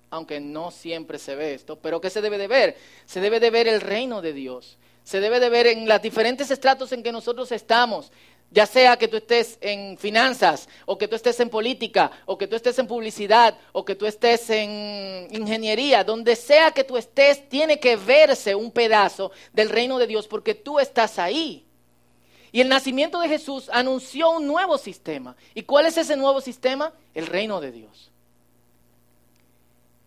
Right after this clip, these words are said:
Y porque Jesús ascendió hace dos mil, hace mil novecientos ochenta y pico de años, nosotros entendemos que ese reino de Dios está en pausa. No, nosotros somos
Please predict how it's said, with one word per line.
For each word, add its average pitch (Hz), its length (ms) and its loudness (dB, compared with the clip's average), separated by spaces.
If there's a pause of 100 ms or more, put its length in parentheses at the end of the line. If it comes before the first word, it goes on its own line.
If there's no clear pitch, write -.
(140)
Y 233 120 -6
porque 247 260 4
Jesús 247 320 4
ascendió 294 540 4
hace 247 380 6
dos 214 340 -4
mil, 233 320 -2
hace 226 240 4
mil 262 280 0
novecientos 247 1000 -2 (380)
ochenta 226 440 0
y 220 60 2
pico 269 300 0
de 247 140 6
años, 240 380 0
nosotros 247 560 -2
entendemos 254 520 -2
que 254 100 -8
ese 269 140 2
reino 262 280 0
de 254 80 0
Dios 254 160 -2
está 240 180 -2
en 226 100 -6
pausa. 254 440 2
No, 240 440 -4
nosotros 226 460 -6
somos 277 460 -4